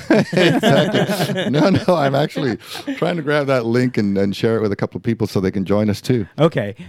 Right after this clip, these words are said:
Speaker 2: Just making sure, man. You never know. He's over there smiling, snickering on his little
Speaker 1: L-,
Speaker 2: laptop.
Speaker 1: looking at the
Speaker 2: <laughs>
Speaker 1: laptop.
Speaker 2: Looking at the pretty girls go by.
Speaker 1: <laughs> Yeah.
Speaker 2: So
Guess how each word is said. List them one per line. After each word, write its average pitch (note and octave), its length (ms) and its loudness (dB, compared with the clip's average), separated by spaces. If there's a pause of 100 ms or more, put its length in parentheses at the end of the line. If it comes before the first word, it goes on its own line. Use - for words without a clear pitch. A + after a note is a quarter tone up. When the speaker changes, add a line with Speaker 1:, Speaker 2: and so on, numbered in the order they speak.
Speaker 2:
Just G3+ 240 0
making A3 320 0
sure, F3 240 0
man. C3 200 0
You C#3 80 0
never D3 260 0
know. A#2+ 160 -2
He's D3+ 220 -4
over E3 180 0
there D3+ 140 0
smiling, D#3 600 -2
snickering D#3 480 -4
on D#3 120 -2
his D#3 120 0
little D#3 260 -2
Speaker 1:
L-, D#3 200 -2
Speaker 2:
laptop. A#2 280 -2
Speaker 1:
looking C3 280 0
at D3+ 120 0
the C#3 80 2
Speaker 2:
<laughs> A#2+ 60 2
Speaker 1:
laptop. B2 600 0
Speaker 2:
Looking - 200 0
at F3+ 80 -6
the C#4+ 120 0
pretty F#3 240 0
girls F3 280 -2
go F3+ 160 -2
by. E3+ 140 -4
Speaker 1:
<laughs> - 0 -
Yeah. E3 680 -4 (180)
Speaker 2:
So F3+ 380 0